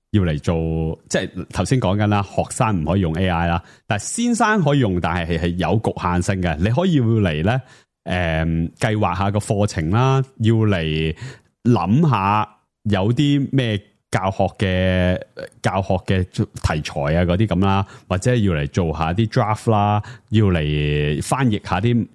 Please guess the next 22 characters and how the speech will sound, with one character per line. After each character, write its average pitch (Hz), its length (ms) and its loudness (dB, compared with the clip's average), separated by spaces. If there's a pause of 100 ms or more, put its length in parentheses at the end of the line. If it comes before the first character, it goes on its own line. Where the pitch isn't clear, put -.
(420)
啲， 113 360 2
啲， 113 360 2
翻 127 260 0
譯 101 160 -4
下 90 80 0
啲 110 160 0
文 71 180 -2
字 85 280 0
啦， 98 240 2 (220)
同 104 140 2
埋 78 300 -2
攞 87 260 0
嚟 76 460 -2 (100)
度 - 220 -4
下 85 140 0
啲 90 40 -2 (120)
期 69 400 -4
嘅， 78 100 0
即 110 120 -2
係 87 80 -4
嗰 87 100 -2
啲， 98 420 2